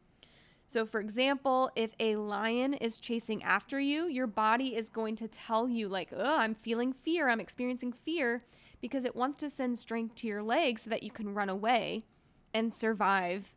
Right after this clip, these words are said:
this lion chasing after you. So that, that emotion of fear is getting you to act, and the action is running away.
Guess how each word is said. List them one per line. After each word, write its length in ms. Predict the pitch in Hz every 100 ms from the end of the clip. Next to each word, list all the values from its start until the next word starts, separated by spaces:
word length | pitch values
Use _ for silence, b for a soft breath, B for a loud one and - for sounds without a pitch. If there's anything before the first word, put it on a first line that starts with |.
| -
this 240 | 208 -
lion 380 | 208 180 180 185
chasing 400 | - 185 - 190
after 260 | 294 -
you. 140 | 175 131
So 140 | -
that, 240 | 233 233 - -
that 220 | 220 214
emotion 400 | 233 226 277 247
of 100 | 214
fear 600 | - - 330 269 185 226 B B B -
is 180 | 220
getting 240 | 202 226 247
you 120 | 233
to 200 | 214 -
act, 380 | 285 214 - -
and 120 | 220
the 100 | 226 -
action 320 | 175 - 208
is 160 | 202
running 220 | 160 165 190
away. 440 | 226 285 - -